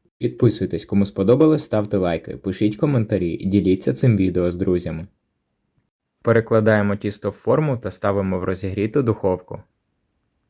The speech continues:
На сорок-сорок п'ять хвилин. Готовність перевіряйте зубочисткою. Вона має виходити сухою.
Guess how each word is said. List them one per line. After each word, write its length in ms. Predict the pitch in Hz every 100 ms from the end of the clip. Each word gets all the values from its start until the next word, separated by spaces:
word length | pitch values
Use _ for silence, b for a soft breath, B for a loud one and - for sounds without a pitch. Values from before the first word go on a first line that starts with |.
| _ _ _ _ _ _ _ _ -
На 160 | 107
сорок-сорок 840 | 98 - 120 143 - - 110 101 -
п'ять 260 | 104 123
хвилин. 420 | - 101 92 90 -
Готовність 520 | 104 98 113 151 -
перевіряйте 560 | - 110 101 95 104 98
зубочисткою. 800 | 98 92 - 92 - - 87 85
Вона 340 | 92 101 98
має 200 | 113 131
виходити 580 | 117 113 - 101 95 -
сухою. 600 | 87 - - 95 85 85